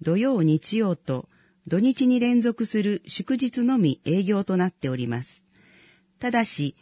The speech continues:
四月からは通常営業、月曜以外の平日も営業です。営業時間、十二時三十分から十九時三十分。入場は十九時十五分まで。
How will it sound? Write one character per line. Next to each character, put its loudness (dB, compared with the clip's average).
四 -4
月 -4
か -2
ら 0
は -4
通 -2
常 0
営 0
業、 -4
月 -2
曜 2
以 2
外 2
の -2
平 0
日 0
も 0
営 2
業 -2
で -4
す。 -16
営 2
業 0
時 0
間、 -6
十 0
二 6
時 0
三 2
十 0
分 -2
か -4
ら -4
十 -2
九 -2
時 -2
三 2
十 -2
分。 -8
入 4
場 2
は -2
十 0
九 -2
時 -4
十 0
五 -4
分 -2
ま -2
で。 -6